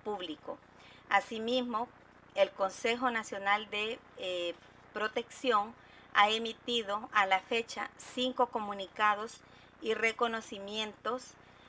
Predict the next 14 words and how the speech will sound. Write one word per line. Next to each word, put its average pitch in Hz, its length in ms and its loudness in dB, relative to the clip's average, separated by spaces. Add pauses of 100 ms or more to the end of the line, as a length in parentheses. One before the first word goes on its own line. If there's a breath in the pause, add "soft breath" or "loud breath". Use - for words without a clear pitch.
(580 loud breath)
eh, 196 400 -2
a 208 140 10
la, 190 280 6 (140)
a 196 140 4
la 190 160 6
labor 190 380 2
que 226 120 -4
realizan 220 500 -4
defensores 208 680 -4
y 226 60 -8
defensoras 196 640 -2
de 196 120 -2
derechos 190 540 -4
humanos. 180 440 -2